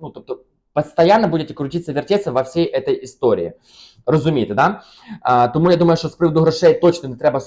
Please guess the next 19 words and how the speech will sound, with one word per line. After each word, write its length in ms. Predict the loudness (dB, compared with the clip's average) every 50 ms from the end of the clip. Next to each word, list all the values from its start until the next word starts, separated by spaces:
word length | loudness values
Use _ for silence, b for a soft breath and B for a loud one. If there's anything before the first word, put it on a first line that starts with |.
| -6 -4
е, 140 | -2 -2 -2
переживати, 760 | -2 -4 -2 -2 -2 0 0 0 2 4 4 4 4 2 0 -2
все 180 | -2 -4 -4
буде 160 | -4 -2 -2 -4
класно. 720 | -4 -2 0 0 2 0 -2 -4 -4 -4 -4 -4 -6 -8 _ _ _ _ _ _ _ _ _ -16 -8 -6
На 100 | -4 -4
дні 140 | -2 -2
колоди, 240 | 0 0 0 0 0
до 100 | -2 -4
речі, 220 | -4 -4 -4 -8 -10
випадає 340 | -10 -6 -2 0 0 0
карта 280 | 2 0 -2 -2 -2 -4
Іерофанта, 920 | -8 -4 -4 -4 -4 -4 -4 -2 0 0 0 0 -2 -2 -4 -4 -6 -6 -10
карта 220 | -12 -12 -12 -16
такої 260 | -18 -10 -6 -6 -6
традиційності, 880 | -6 -6 -8 -8 -8 -10 _ _ -12 -10 -8 -8 -8 -10 -12 -14 -20 -20 _
правильності, 920 | -12 -6 -2 -2 0 0 -2 -4 -4 -6 -6 -8 -12 -14 _ -6 -6 -6 -6 -10 b b b b b b b b b b b _ _
консерватизму. 1160 | -4 -4 -4 -2 0 0 0 2 0 -2 0 2 2 2 2 0 -2 -4 -6 -6 -6 -6 -10 B B B B B -16 -16 -16 -14 B
А, 340 | -2 0 2 4 4 2 2